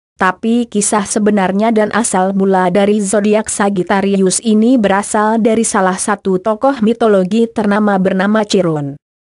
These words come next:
Chiron adalah salah, salah satu centaur putra dari Poseidon yang memiliki sifat bijak sebagaimana diajarkan oleh Apollo dan Artemis kepadanya.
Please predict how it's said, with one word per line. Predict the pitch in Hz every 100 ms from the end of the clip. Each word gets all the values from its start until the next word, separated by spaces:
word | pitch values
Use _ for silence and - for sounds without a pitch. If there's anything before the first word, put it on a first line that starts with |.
| _ _
Chiron | 220 214 214 269 247
adalah | 233 190 185 -
salah, | 214 190 185
salah | - 190 185
satu | - 208 - 214
centaur | 233 226 220 175 -
putra | 214 208 220 220
dari | 202 208
Poseidon | 208 247 240 254 240 233 226
yang | 214 196
memiliki | 196 196 185 175 220 214
sifat | 247 240 208 208
bijak | 214 185 196 -
sebagaimana | - 214 202 160 160 170 190 190
diajarkan | 226 185 196 214 220 214 233
oleh | 196 196 202
Apollo | 220 226 214 208
dan | 214 -
Artemis | 180 202 202 233 240
kepadanya. | - 175 185 190 190 175 175 151